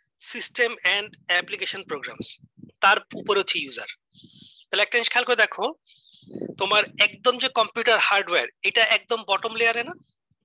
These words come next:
computer হার্ডওয়্যারটা একদম lowest লেয়ারে আছে, এই lowest লেয়ারের উপরে আছে হচ্ছে operating system। তাহলে বলো তো, এই লেয়ারটা কি এই লেয়ারটার সাথে সরাসরি connected? এই যে system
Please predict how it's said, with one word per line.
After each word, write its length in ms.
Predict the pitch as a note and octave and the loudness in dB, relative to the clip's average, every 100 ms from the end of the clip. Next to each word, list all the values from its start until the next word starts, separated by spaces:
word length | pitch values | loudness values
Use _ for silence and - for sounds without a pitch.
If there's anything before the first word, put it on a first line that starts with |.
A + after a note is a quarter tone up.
| _ _ _ _ | _ _ _ _
computer 280 | F#3 G3 F#3 | -10 -8 -2
হার্ডওয়্যারটা 360 | F3 F3+ - C4+ - _ _ - - _ _ _ _ - | -2 -2 -4 -8 -12 _ _ -20 -20 _ _ _ _ -8
একদম 160 | F3+ G#3 G3+ | -6 -2 0
lowest 200 | G#3+ - | 0 0
লেয়ারে 220 | F#3+ D#3+ C3 | 0 0 0
আছে, 160 | - - - - - - - - - - G#3+ | -8 -14 -18 -20 -20 -18 -18 -20 -20 -10 -4
এই 60 | A3 | 2
lowest 240 | G3+ B3 - B3 | 4 4 2 0
লেয়ারের 440 | B3 B3 A#3+ B3+ - | 2 0 -4 -8 -10
উপরে 220 | - C#4 C4+ | -8 0 2
আছে 140 | A3+ B3+ | 2 -4
হচ্ছে 140 | A#3+ A#3+ | -10 -8
operating 280 | G#3+ G#3 F#3+ D#3+ | -4 -6 -6 -14
system। 240 | C#3 - C3+ | -16 -14 -12
তাহলে 160 | - G#3+ A3+ | -8 -4 -2
বলো 120 | A#3+ G3+ | 0 2
তো, 60 | A#3+ - - - - - - A3 | 2 0 -20 -20 -18 -18 -4 0
এই 80 | C4 | 2
লেয়ারটা 320 | B3 B3 - B3+ | 4 4 2 -4
কি 80 | C#4 G#3+ | -2 -2
এই 60 | A#3+ | 2
লেয়ারটার 320 | A#3 A3+ A#3+ - | 2 0 -4 -6
সাথে 140 | B3 - | -8 -4
সরাসরি 320 | A3 A#3 A#3+ A#3 | -2 -2 -4 -4
connected? 300 | A3 - G3 E3 | -4 -6 -8 -8
এই 40 | E3+ | -14
যে 60 | E3 _ _ _ _ - - - | -16 _ _ _ _ -20 -18 -14
system 280 | - - | -8 -4